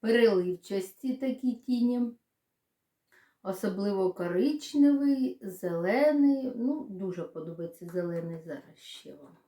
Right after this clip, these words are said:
То його дуже люблю, а сводч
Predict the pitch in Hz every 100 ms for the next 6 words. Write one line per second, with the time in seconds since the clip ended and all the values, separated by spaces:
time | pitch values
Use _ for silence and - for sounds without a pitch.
0 | _ - _ _ _ _ _ _ 185 185
1 | 175 180 - _ _ _ _ _ - 185
2 | 185 185 185 185 202 269 285 - - 190
3 | - - 220 247 - - - _